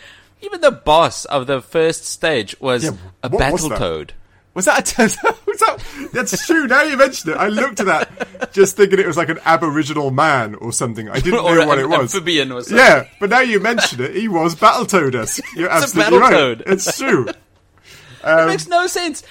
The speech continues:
Speaker 1: And the first, okay, there are four, uh, we're teetering on gameplay, but there are four worlds,
Speaker 2: Yeah,
Speaker 1: right?
Speaker 2: yeah.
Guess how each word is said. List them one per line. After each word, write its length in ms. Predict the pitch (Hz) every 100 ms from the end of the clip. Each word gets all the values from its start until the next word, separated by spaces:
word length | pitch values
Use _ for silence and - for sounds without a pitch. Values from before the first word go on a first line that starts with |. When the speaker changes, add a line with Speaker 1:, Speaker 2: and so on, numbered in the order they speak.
| -
Speaker 1:
And 200 | - 226 - _ _
the 140 | 156 190
first, 420 | - 208 196 -
okay, 240 | - 151 131
there 280 | 143 147 151
are 160 | 156 151
four, 760 | - - - 165 165 165 180 202 _ _ - - _ 76
uh, 100 | 85
we're 200 | 143 143
teetering 500 | 135 - 175 170 139
on 160 | 120
gameplay, 400 | 110 120 127 127
but 80 | 117
there 180 | 117 -
are 80 | 120
four 380 | - 143 151 147
worlds, 720 | 104 98 98 90 58 50 - -
Speaker 2:
Yeah, 160 | 123
Speaker 1:
right? 280 | 92 95 -
Speaker 2:
yeah. 200 | 98